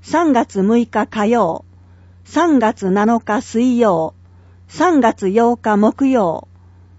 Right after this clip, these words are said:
三月九日金曜。三月十二日月曜。三月十三日火曜。三月十四日水曜。三月十五日木曜。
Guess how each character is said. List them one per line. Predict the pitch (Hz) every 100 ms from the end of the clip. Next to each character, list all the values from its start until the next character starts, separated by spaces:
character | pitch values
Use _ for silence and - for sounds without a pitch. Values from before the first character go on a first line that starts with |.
| -
三 | - 311 330
月 | 233 208 -
九 | 233 220 247
日 | 233 226 214
金 | - 240 254 240
曜。 | 226 175 - - - - - - -
三 | - 302 330 247
月 | 220 - 185
十 | 196 269
二 | 254 240 233
日 | - 185
月 | 214 254 262
曜。 | 247 208 165 - - - - - - - -
三 | - 302 294
月 | 226 - - 185
十 | 175 254
三 | 269 269 240
日 | 233 - 180
火 | 208 208
曜。 | 233 170 - - - - - - - -
三 | - 302 285
月 | 233 220 190 180
十 | 269 233
四 | 208 208 -
日 | - 196 -
水 | - 247 247
曜。 | 233 190 170 - - - - - -
三 | - 294 320 233
月 | 220 - 196
十 | 262 285
五 | 226 247
日 | 226 214 185
木 | 185 226 277 262
曜。 | 240 170 160